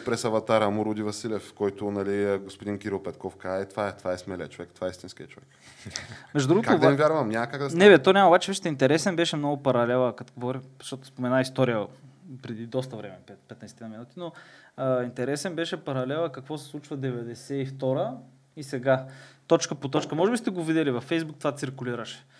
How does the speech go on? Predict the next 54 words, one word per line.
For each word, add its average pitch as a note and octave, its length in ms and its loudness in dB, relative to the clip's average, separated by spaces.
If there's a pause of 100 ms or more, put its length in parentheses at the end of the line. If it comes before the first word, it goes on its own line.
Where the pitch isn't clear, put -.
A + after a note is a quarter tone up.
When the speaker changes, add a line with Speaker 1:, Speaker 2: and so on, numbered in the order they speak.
(180)
Speaker 2:
В - 40 -20
смисъл, D3 280 -6
как, C#3+ 280 -4
а, D3+ 420 2
за C3+ 120 -2
Speaker 1:
Как C3 160 2
са D3+ 60 -4
Speaker 2:
въпрос D#3+ 140 0
Speaker 1:
бутнали A2+ 460 -4
това G#2 220 -2
правителство, G2+ 300 -4
Speaker 2:
Да, E3 200 12
на, - 0 -
Speaker 1:
правителство? D#3 480 6
Speaker 2:
на C#3+ 480 0
Филип C#3 240 -8
Димитров, C3 380 -8
мисля, C3 200 -16
че A2 120 -10
Speaker 1:
М. G#2+ 200 -4
Speaker 2:
ако A2+ 160 -18
не B2 100 -12
беше. A#2 240 -10
Как, C#3 200 -6
а, D#3 80 -2
всичко D3+ 260 -10
започва C#3 400 -8
с, C#3+ 180 -6
заради C#3 320 -2
Македония, C3 680 -4 (460)
а, C#3+ 420 4
защото C#3+ 320 -4
еди C#3 140 -4
си C3+ 100 -12
кой C#3+ 120 -2
бил C#3 260 0
уж C3+ 120 -8
продавал C3 460 -2
оръжие C3 240 -6
на B2 80 -10
Македония, C3 640 -6
с, - 160 -12
с, E3 340 0
с, C#3+ 260 -4
с - 180 -6
съдействието C#3+ 580 -2
на C3+ 160 -4
президента. A#2+ 440 -6
Президент A#2+ 400 -12
е G#2+ 40 -16
против - 300 -18
правителството, C#3 720 -10
вот D#3 200 -4
на, C3+ 280 -4